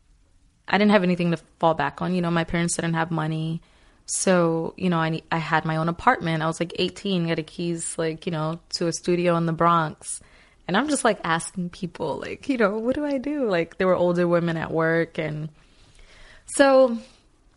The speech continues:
yeah, it wasn't, honestly, it wasn't until, like, a few years after all of that when I just had, like, a breakdown in New York that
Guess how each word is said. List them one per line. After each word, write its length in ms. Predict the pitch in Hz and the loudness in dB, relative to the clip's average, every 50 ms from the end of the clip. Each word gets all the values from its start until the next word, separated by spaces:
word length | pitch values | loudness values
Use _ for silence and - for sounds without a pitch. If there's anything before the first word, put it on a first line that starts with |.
| _ _ | _ _
yeah, 240 | - 247 262 220 185 - | 2 4 4 4 4 4
it 100 | 233 226 | 2 2
wasn't, 440 | 208 202 208 233 262 269 320 320 - | 2 4 4 2 2 2 0 -2 0
honestly, 360 | - 185 185 196 190 - 240 | 0 0 2 0 -2 0 0
it 40 | 214 | 0
wasn't 220 | 202 196 190 196 190 | 2 0 0 -2 -4
until, 200 | 180 - - 185 | -4 -4 -2 -2
like, 220 | 175 170 170 - - _ | -2 -2 -2 -6 -10 _
a 80 | - 170 | -8 -8
few 320 | - - - - 185 185 | -8 -10 -14 -6 -4 -2
years 460 | 180 175 170 170 165 160 165 - - - - | -2 0 0 0 -2 -2 -4 -8 -10 -6 0
after 380 | - 160 156 160 - - - - | 2 2 2 2 0 -4 -6 -2
all 200 | - 185 196 208 214 | -2 0 0 0 0
of 80 | 214 214 | 0 0
that 380 | 233 233 233 233 240 233 - - - | 0 0 0 0 0 -2 -4 -8 -8
when 680 | 180 180 175 170 170 165 170 165 165 165 165 165 175 - - _ _ _ _ _ _ _ _ _ _ _ _ _ _ _ _ _ _ _ _ _ _ _ _ _ _ _ - _ - _ _ - - - | -4 -2 -2 -2 -2 -2 -2 -4 -4 -6 -8 -8 -10 -12 -16 _ _ _ _ _ _ _ _ _ _ _ _ _ _ _ _ _ _ _ _ _ _ _ _ _ _ _ -20 _ -20 _ _ -18 -6 -2
I 120 | 202 190 185 | -2 -2 0
just 200 | - 196 - - | -2 -6 -4 2
had, 220 | - 185 170 165 | 2 2 4 2
like, 220 | 160 160 170 - | 0 -2 -2 -2
a 60 | 160 165 | -4 -6
breakdown 840 | 156 - 180 175 170 180 - _ 294 302 320 330 330 339 330 339 | -2 0 0 0 0 -2 -2 _ 2 2 4 4 2 2 0 -2
in 120 | 330 330 | -2 -2
New 160 | 330 320 320 320 | -2 -2 -2 -2
York 440 | 330 330 330 330 320 320 330 - - - - - _ _ _ _ _ _ _ _ _ | 0 0 0 0 -2 -4 -8 -14 -20 -20 -20 -20 _ _ _ _ _ _ _ _ _
that 720 | 226 202 196 196 214 202 190 185 180 175 170 170 160 - - | -6 -4 2 6 6 8 8 8 6 4 4 0 -2 -4 -10